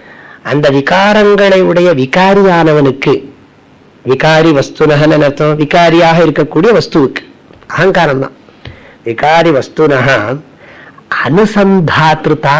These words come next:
குதஹ. அனுசந்தாத்ருதான்னா என்ன அர்த்தம்? மூன்று காலத்திலும் விடாம மாற்றங்களை கவனிக்கிறதுன்னு இருக்கே, அந்த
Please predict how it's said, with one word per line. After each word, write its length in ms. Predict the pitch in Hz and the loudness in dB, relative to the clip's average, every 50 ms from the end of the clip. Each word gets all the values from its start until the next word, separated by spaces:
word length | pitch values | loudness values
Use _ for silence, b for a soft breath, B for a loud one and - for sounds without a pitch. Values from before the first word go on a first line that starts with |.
| 147 - - | -4 -6 -8
குதஹ. 320 | - 110 - 147 123 107 - - - - - _ _ _ _ _ _ _ _ _ - - - - B B B B B B B B B B B B B B B B B B B B - | -10 -6 -4 -2 -2 -2 -4 -6 -10 -14 -20 _ _ _ _ _ _ _ _ _ -20 -20 -20 -20 B B B B B B B B B B B B B B B B B B B B -4
அனுசந்தாத்ருதான்னா 1120 | 135 156 175 165 - 175 165 165 160 139 156 160 160 156 160 165 156 151 160 151 151 151 160 156 147 | -2 0 0 0 0 0 2 2 2 0 0 0 0 0 0 -2 -2 0 0 0 0 0 0 0 0
என்ன 100 | 147 151 147 | 0 0 -2
அர்த்தம்? 400 | 139 139 - 151 143 143 143 147 160 - B B B B B B B B B B B B - 120 | -2 -4 -4 -4 -2 -2 -2 -4 -8 -12 B B B B B B B B B B B B -10 -4
மூன்று 640 | 131 151 170 185 190 196 202 202 208 208 202 175 185 185 - - | 0 0 2 4 4 4 4 4 4 2 2 2 0 -2 -2 0
காலத்திலும் 880 | 165 160 170 175 185 180 170 - - - _ _ - 196 190 208 202 175 | 0 0 2 2 0 0 -2 -4 -12 -20 _ _ -2 0 0 2 2 2
விடாம 480 | 143 143 151 147 156 160 165 170 185 202 170 139 | 2 0 2 2 2 2 2 2 2 2 2 2
மாற்றங்களை 840 | 139 156 170 - - - - 185 190 180 180 175 165 170 165 160 143 131 - - - - - - | 0 0 -2 -4 -8 -8 -4 -2 0 0 0 2 2 2 2 2 0 0 -4 -8 -20 -10 -4 0
கவனிக்கிறதுன்னு 680 | 143 156 170 180 180 165 - 180 160 160 165 160 160 147 | 0 2 2 2 0 0 0 0 2 2 2 2 2 2
இருக்கே, 280 | 147 143 - 160 - - - - - B B B B B B B B 123 | 0 0 0 -2 -2 -2 -4 -14 -20 B B B B B B B B -4
அந்த 140 | 135 127 | -2 -2